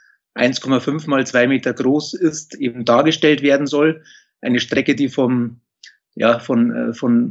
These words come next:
Norden, vom Salzburger Land bis nach Osttirol reicht, über die ganzen Bergketten, über die Pässe hinweg, durch Täler hindurch. Und der Großglockner natürlich selber im Mittelpunkt des Ganzen.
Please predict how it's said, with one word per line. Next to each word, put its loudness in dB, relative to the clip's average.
Norden, 4
vom -4
Salzburger 2
Land 0
bis -4
nach -2
Osttirol 4
reicht, 2
über 0
die 2
ganzen 2
Bergketten, 2
über 0
die -2
Pässe 0
hinweg, -2
durch -2
Täler 4
hindurch. 2
Und 0
der 2
Großglockner 0
natürlich -2
selber 2
im -6
Mittelpunkt -4
des -6
Ganzen. -2